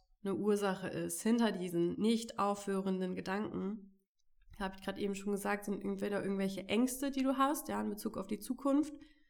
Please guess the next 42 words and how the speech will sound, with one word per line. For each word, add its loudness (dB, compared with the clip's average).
irgendwelche 0
Dinge, 6
die -2
da 2
vielleicht 6
passieren 4
könnten, 6
die 2
du 2
nicht 2
kontrollieren 2
kannst, -4
auf -4
die 0
du 2
jetzt 2
gerade 6
nachts 2
um 0
drei 4
aber 2
auch 0
gar 2
keinen -6
Einfluss 4
hast. -4
Aber 6
weil 6
wir 6
uns 4
da 0
so 4
sehr 6
reinsteigern 4
in 8
die 4
Zukunft, -2
wird -4
diese 0
Angst 2
so 4
groß, 4